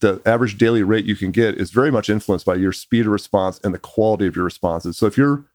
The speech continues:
a busy professional, having a short-term rental could really be a thorn in your side, versus if you have a property manager on your short-term rental who's competent, really makes all the difference in the world. Uh, and there's always a lot of things that come up with short-term rentals, like, you know, "I can't find the frying pan," or "I'm having this issue or that." They,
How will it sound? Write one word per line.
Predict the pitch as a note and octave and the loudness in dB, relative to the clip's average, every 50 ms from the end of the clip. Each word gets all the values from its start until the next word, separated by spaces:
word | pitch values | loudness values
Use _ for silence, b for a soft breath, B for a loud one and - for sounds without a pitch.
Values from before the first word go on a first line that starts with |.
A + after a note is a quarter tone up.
| _ - | _ -6
a | - G2+ | -4 0
busy | G#2 B2 A2 A#2+ A#2 | 0 2 2 2 0
professional, | - F#2 - - G#2+ A2 A2 - G2+ F#2 F2 F2 E2+ - _ _ _ _ _ _ - | -2 -2 -2 2 2 2 2 0 -2 0 0 0 -2 -4 _ _ _ _ _ _ 0
having | C3 C3+ B2+ | 0 0 0
a | G#2+ | 2
short-term | - - A#2+ - - A2 G2+ | 2 2 2 2 2 2 2
rental | G#2+ G#2+ G2 | 2 2 2
could | - - | 0 0
really | - G2+ F#2+ | 0 0 0
be | - G2+ F#2+ F#2 F2+ F#2+ - _ _ _ - | 2 2 2 2 0 -2 -4 _ _ _ -10
a | - - | -6 -2
thorn | - C3 B2+ A#2+ A#2 | 0 2 2 2 2
in | G2+ | 0
your | F#2 F#2 F2+ | 0 -2 0
side, | - F#2 E2 D#2+ E2+ F2+ G2+ - _ - | 0 -2 -2 -2 -4 -8 -12 -14 _ 0
versus | A2+ A2 G2 - G2+ | 0 0 0 2 -2
if | G2+ - | 0 2
you | A2+ | 0
have | G2+ F2+ | 0 0
a | F#2 | -4
property | - - - B2+ C3 - B2 G#2+ | -4 0 0 0 2 2 0 0
manager | F#2+ F2+ F2+ F2+ D#2+ F#2 | 2 2 0 0 0 -2
on | F2+ F2 | -2 -2
your | E2 | -2
short-term | - - F#2+ F2 - - G2+ F2 F2 | -2 -2 -2 -2 0 -2 -2 0 0
rental | F#2 F#2 F#2 | 0 0 0
who's | G2 F#2 D#2+ - - _ _ _ _ _ _ - | -2 -2 -4 -6 -10 _ _ _ _ _ _ -10
competent, | - - G2 G#2 - - C3+ D3+ D#3 - _ _ _ _ _ _ _ _ _ _ - | -2 -2 -2 0 0 0 0 0 0 -2 _ _ _ _ _ _ _ _ _ _ 0
really | A2+ C3 D3+ E3+ F3 D3+ | 4 4 4 6 4 4
makes | B2+ A#2 A2 G2+ - | 2 2 0 -2 -4
all | - A2 G#2 G2+ | 0 0 0 2
the | F#2+ F#2+ | 2 2
difference | G2+ G2 - G#2 E2+ - F#2+ | 0 0 0 -2 -4 -2 -2
in | F2+ | -2
the | E2 | -2
world. | D#2+ E2+ E2 D#2+ D#2+ F#2 G2+ - b b b b b b b - | -2 -2 -4 -4 -6 -8 -10 -14 b b b b b b b -2
Uh, | - G#2+ G#2 G#2 F#2+ - | 0 0 0 2 2 2
and | B2 B2+ | 2 4
there's | C3+ C#3 B2+ - | 4 2 2 2
always | D3+ D#3 F3 F3 - | 2 2 2 2 2
a | D#3 | 0
lot | D3 | 0
of | C#3 | 2
things | - C3 A#2+ A2+ | 2 0 0 0
that | A2 - | -2 -2
come | - A#2+ A2+ A2+ | 0 0 2 2
up | A#2+ A#2 | 2 2
with | A#2 G2+ | 0 -2
short-term | - - G2+ - - G#2+ G2 | 0 0 -2 0 0 0 0
rentals, | F#2+ F#2 F#2 F2 - | 2 0 0 0 0
like, | F#2 F2 F2 - - | 0 0 0 -2 -2
you | F#2 | -2
know, | F2+ F2 | -2 -2
"I | |
can't | F2+ - G#2+ G2 F2+ | -2 -2 -4 -2 -2
find | - F#2 F2 | -2 -4 -4
the | F2 - | -2 0
frying | - C3+ C#3 C#3 C3+ | 0 2 2 2 0
pan," | - C3+ B2+ B2+ B2+ B2 A#2 G#2 | 0 0 2 2 2 2 0 0
or | F2 F2 F2 | 0 0 0
"I'm | F2+ | 0
having | G#2+ F#2+ F#2 F#2+ G2+ | 0 -2 0 0 0
this | A2 - - | 0 0 0
issue | A2+ - - A2 F#2+ | -2 0 2 0 2
or | |
that." | F#2+ G2 G2+ F#2+ | 2 2 2 2
They, | A2 G#2+ G2+ | 0 0 -2